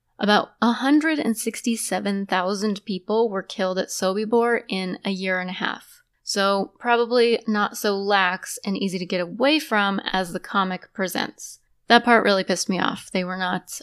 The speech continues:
uh, respectful of the history. But anyway, Logan has ended up at Sobibor. The previous camp commandant had just died, and the new one arrives and sees Logan watching him. The Nazi gets pissed and has Logan shot in the head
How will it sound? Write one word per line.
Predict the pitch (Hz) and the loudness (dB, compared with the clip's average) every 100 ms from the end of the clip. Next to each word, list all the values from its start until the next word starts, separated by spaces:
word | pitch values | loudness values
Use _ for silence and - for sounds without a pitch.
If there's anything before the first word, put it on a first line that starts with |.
| - | -6
uh, | 180 202 190 | -4 -2 -2
respectful | 196 196 202 180 - 185 175 - | -2 0 0 0 -4 -8 -8 -8
of | 196 | -8
the | 180 | -4
history. | 202 180 - - - - _ _ - | -6 -6 -8 -8 -10 -16 _ _ -4
But | 226 | 2
anyway, | 226 190 - - _ | 2 2 -4 -10 _
Logan | - 226 262 277 | 0 4 4 4
has | 277 233 | 2 2
ended | 220 208 | 0 0
up | 190 185 - | 0 -2 -4
at | 196 - | -4 -2
Sobibor. | - 180 - - - - - _ _ _ | -4 -4 -4 -8 -10 -10 -16 _ _ _
The | 233 | -4
previous | 226 - 294 320 320 | -4 -6 -2 -2 -2
camp | - - 240 240 | -6 -4 -2 -2
commandant | - 196 208 214 247 240 240 | 0 0 0 0 0 0 0
had | 220 | -2
just | 202 196 196 | 0 -2 0
died, | 196 180 185 190 - | 0 2 0 -4 -4
and | 196 | -4
the | 190 | 0
new | 202 277 302 | 4 4 6
one | 233 190 180 | 4 2 0
arrives | 185 185 180 185 | -2 -2 -2 -4
and | 190 - 196 | -6 -6 -4
sees | - 220 220 214 | -2 0 -2 0
Logan | 190 180 185 185 | -2 0 -2 2
watching | 233 240 185 180 | 2 2 -4 -6
him. | - - - _ _ - | -8 -10 -12 _ _ 0
The | 208 | 2
Nazi | 208 202 - 185 | 4 2 0 -4
gets | 220 - | -4 -8
pissed | - 330 339 - | -2 -2 -2 -6
and | - 214 | -4 -2
has | 220 208 | -2 -2
Logan | 208 196 190 | -4 -4 -2
shot | 196 185 - | -2 -2 -2
in | 190 | -6
the | |
head | 196 285 277 226 214 | -4 0 2 2 -2